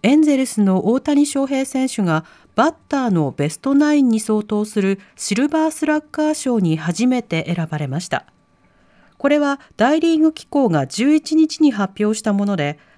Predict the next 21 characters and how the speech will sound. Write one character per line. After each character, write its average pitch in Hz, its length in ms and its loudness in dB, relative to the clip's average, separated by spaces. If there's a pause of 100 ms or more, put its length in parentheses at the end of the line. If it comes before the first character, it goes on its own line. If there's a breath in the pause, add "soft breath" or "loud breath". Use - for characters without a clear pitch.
ア 190 80 0
メ 262 120 4
リ 302 120 2
カ 302 180 2
ン 302 100 4
リ 294 220 4
ー 254 60 0
グ 214 100 0
の 175 260 0 (240 soft breath)
指 - 180 0
名 302 200 6
打 311 160 2
者 302 160 0
部 285 160 2
門 247 300 4
で 254 120 2
の 247 140 2
選 156 260 0
出 - 240 -8
で 123 140 -6
す。 - 320 -16